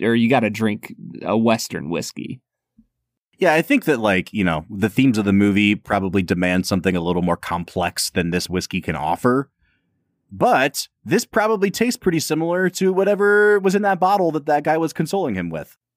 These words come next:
Speaker 2: So yeah, it's two thumbs up on Benchmark Top Floor for us. Brad, what do you say we get back into talking about Unforgiven?
Speaker 1: Let's get to it. Alrighty, Bob, that was Benchmark Top Floor, a whiskey that for fifteen dollars,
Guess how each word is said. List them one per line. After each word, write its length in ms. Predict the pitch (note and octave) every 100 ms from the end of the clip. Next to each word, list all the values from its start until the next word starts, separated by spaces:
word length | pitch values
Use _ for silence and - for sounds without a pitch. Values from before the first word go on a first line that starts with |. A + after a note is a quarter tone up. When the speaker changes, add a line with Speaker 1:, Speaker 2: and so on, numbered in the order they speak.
| _
Speaker 2:
So 140 | E3+
yeah, 300 | G3 D4+ A2 -
it's 200 | F3+ -
two 220 | B3 C#4+
thumbs 320 | C4+ A#3+ E3
up 160 | F#3 C#3
on 180 | A#2+
Benchmark 540 | G2 B2 C3 B2 B2+ -
Top 320 | - B2+ -
Floor 320 | - A#2+ A2
for 220 | F#2+ F#2 F2
us. 280 | G2+ - - _ _ -
Brad, 260 | D#3 D#3+
what 100 | C#3+
do 60 | G#3
you 60 | F#3
say 160 | F#3+
we 100 | D3+
get 160 | B2+ B2
back 180 | B2 B2
into 160 | G#2
talking 300 | G2 A2+ G2+
about 260 | F#2 F2+ -
Unforgiven? 640 | G2+ F#2+ F2+ F2 D2+ C#2 _ _ _ _ _ _
Speaker 1:
Let's 360 | G#2+ A2 A2+ -
get 180 | C#3 C3
to 180 | D3+ G3
it. 160 | B2 - _ _ _ _ _ _ _ _ - - - - - - - - - - - - - - - - - - - - - - -
Alrighty, 840 | A#2 G2+ G2 G2+ G#2 G#2 A2 A2+ A2
Bob, 320 | A2+ A2 G2+
that 260 | A2 E3 C3
was 300 | B2 G2+ G2
Benchmark 800 | F#2+ D#3+ A3 A3+ D3+ D#3 E3+ -
Top 320 | - A#2 B2
Floor, 440 | - - A2 G#2+ G#2+
a 40 |
whiskey 500 | A2 E3+ C4 - D#4+
that 360 | E3+ D3+ F3 -
for 160 | - C3
fifteen 640 | - - - - B3 A#3+
dollars, 680 | G#3+ C4+ G3+ A2 G#2+ G#2 -